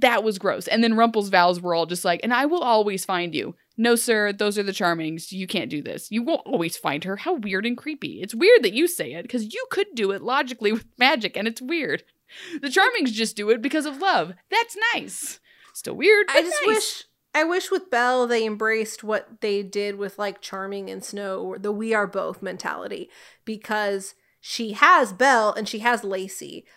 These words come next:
Speaker 2: Lacey was more chill with Rumple's darker impulses, but to the point where she was actually encouraging him to, to satiate his darker impulses. Whereas Belle just wants it, none of it to exist and,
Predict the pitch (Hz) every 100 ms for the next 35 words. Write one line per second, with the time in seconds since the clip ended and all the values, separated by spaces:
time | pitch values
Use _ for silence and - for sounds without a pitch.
0 | _ 202 254 415 427 277 247 240 240 _
1 | _ _ _ _ _ - 247 262 233 269
2 | 302 285 - 247 240 294 247 220 226 220
3 | 214 214 202 214 208 214 208 240 254 302
4 | 240 220 202 220 214 233 220 220 - 214
5 | 196 214 - 196 190 185 - 214 208 202
6 | 190 180 185 180 180 180 - - 190 185
7 | 180 180 - - 190 185 185 - 220 -
8 | 202 185 180 185 175 - - - - -
9 | - - - - - - _ 214 226 220
10 | 220 196 196 294 320 262 220 214 - -
11 | _ _ 214 233 202 208 214 220 202 202
12 | 202 202 214 220 208 - 208 180 202 196
13 | - - - 190 190 190 190 190 185